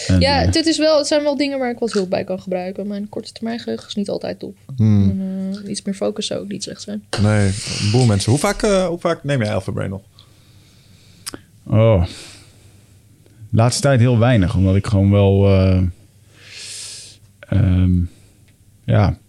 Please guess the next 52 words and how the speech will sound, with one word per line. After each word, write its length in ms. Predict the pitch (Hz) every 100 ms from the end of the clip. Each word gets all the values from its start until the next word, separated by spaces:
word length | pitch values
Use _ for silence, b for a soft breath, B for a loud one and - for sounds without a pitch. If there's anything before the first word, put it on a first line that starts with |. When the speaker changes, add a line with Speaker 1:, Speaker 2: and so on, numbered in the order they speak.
| - 127 -
Speaker 1:
eigenlijk 320 | 123 113 117
afgelopen 340 | 110 120 117
jaar 120 | 117 110
ben, 100 | 110
heb 100 | 120
ik 60 |
helemaal 240 | 120 123 131
niet 120 | -
zoveel, 520 | 87 82 78 73 73
eh, 180 | 76 82
dingen 200 | 90 90
genomen. 400 | 92 90 87 110
Maar 120 | 101
daar 100 | 98
kwam 200 | - 117
ik 60 | 113
eigenlijk 280 | 110 110 113
omdat 160 | 107
ik 80 | 104
wel 220 | 107 104
relaxed 300 | 107 107 -
vond 140 | - 101
om 100 | 104
gewoon 180 | 107 107
eens 80 |
eventjes, 480 | 101 98 101 92 - b b b b b b b b b b -
eh, 120 | - 98
ik 140 | 101
vind 180 | - 107
het 100 | -
nog 100 | 107
steeds 200 | 123 120
af 140 | 110
en 60 | 104
toe 100 | 120
een 60 |
ontdekkingsreis 680 | 110 110 123 127 117 123 120
voor 120 | 123
mij, 380 | 120 117 110 - - - - -
eh, 240 | 95 92
hoe 160 | 104 127
dat 120 | 123
ik 80 | 104
me 120 | 90
voel. 400 | 107 185 240 - _ - _ 104
En 60 |
waarom 300 | 110 113 131
dat 100 | 113
ik 100 | 85
me 80 | 82
zo 180 | 82 78
voel. 280 | 92 80